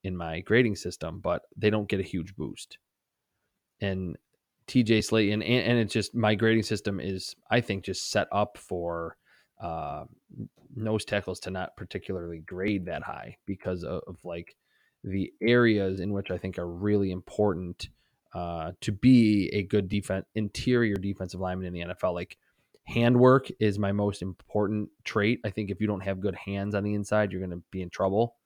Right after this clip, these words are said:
But then after that, explosiveness, that's the second highest weighted category.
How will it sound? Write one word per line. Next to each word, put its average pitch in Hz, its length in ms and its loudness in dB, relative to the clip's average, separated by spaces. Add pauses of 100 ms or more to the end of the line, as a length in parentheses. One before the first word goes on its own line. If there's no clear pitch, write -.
(420)
But 113 100 -2
then 135 100 8
after 120 160 4
that, 131 120 10
explosiveness, 113 840 4
that's 104 180 2
the 98 80 -2
second 101 320 0
highest 101 480 -4
weighted 104 480 2 (420)
category. 113 640 2